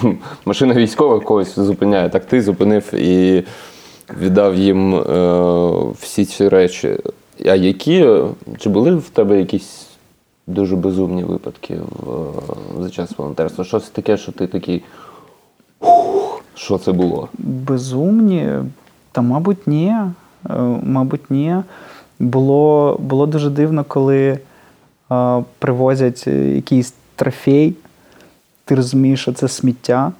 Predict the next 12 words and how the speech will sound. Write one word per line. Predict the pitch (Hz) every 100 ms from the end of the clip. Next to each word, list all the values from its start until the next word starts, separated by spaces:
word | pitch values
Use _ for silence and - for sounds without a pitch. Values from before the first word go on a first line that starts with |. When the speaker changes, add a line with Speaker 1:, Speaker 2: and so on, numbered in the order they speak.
| _ -
Speaker 1:
Ну, | 147
просто | 117 131 127 120
сміття, | - 123 - 196 220
яке | - 120
притягнули | 131 117 123 143 160 139 120 113 117 -
до | 123 127
нас, | 127 123 - 131
е, | - - 165 - _ -
на | 127 123
землю. | 127 117 113 113 113 - 50 - -
Його, | 123 131 127 135 123
ну, | 120 123